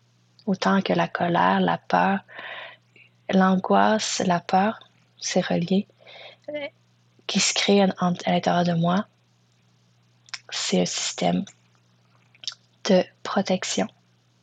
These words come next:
Il y a quelque chose qui se passe. La sécurité, la stabilité que m'offrait la vie de professeur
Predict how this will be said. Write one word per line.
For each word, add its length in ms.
Il 80
y 20
a 20
quelque 280
chose 260
qui 100
se 160
passe. 400
La 120
sécurité, 600
la 140
stabilité 680
que 120
m'offrait 540
la 320
vie 280
de 120
professeur 880